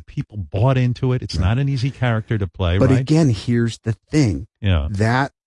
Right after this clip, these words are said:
Speaker 2: is an attachment to what is my M O here. And to be honest, first of all, you
Speaker 1: You
Speaker 2: gotta
Speaker 1: would
Speaker 2: go
Speaker 1: love the recognition. Come on. It,
Speaker 2: Sure,
Speaker 1: it,
Speaker 2: sure,
Speaker 1: you,
Speaker 2: but
Speaker 1: you're not above that.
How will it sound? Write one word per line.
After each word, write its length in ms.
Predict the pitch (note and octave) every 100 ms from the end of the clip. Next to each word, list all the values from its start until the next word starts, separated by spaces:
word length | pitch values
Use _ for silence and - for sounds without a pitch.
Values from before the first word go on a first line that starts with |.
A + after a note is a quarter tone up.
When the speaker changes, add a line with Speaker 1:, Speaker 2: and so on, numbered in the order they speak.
| -
Speaker 2:
is 260 | A#2+ A#2 G#2+
an 80 | G2+
attachment 840 | F#2 - C#3 D3+ - G#2+ F2+ F2 _
to 420 | - G#2+ G2+ F#2+ -
what 360 | F#2 F#2+ A2 B2+ _ _ _ _
is 340 | A2+ G#2+ F#2 G2+
my 500 | F#2+ F#2+ F#2 F#2 - -
M 180 | F#2 E2+
O 160 | D#2+ D2+
here. 380 | - A#1+ D#2+ _ _ _ _ F#2
And 220 | F#2+ F#2+ -
to 100 | A2+
be 200 | B2+ B2 -
honest, 680 | D#3+ G3+ G2+ F2+ - - _ _ _ _ _ _ _
first 260 | F#3+ F#3+
of 60 | D3
all, 140 | A#2+
you 80 | G#2+
Speaker 1:
You 60 | G#2
Speaker 2:
gotta 160 | A2+
Speaker 1:
would 100 | A2 A#2
Speaker 2:
go 100 | A2+
Speaker 1:
love 200 | D3+ C#3+
the 80 | B2+
recognition. 680 | A#2 G#2+ F2+ E2+ D2+ - - _ _
Come 200 | D3 C3+
on. 220 | F2 C#2+ _
It, 80 | D3
Speaker 2:
Sure, 100 | F3+
Speaker 1:
it, 60 | D3+
Speaker 2:
sure, 180 | D3 D#3
Speaker 1:
you, 60 |
Speaker 2:
but 140 | B2+ C#3
Speaker 1:
you're 100 | D3
not 180 | D#3 C#3+
above 280 | G2+ E2
that. 220 | D2+ C#2+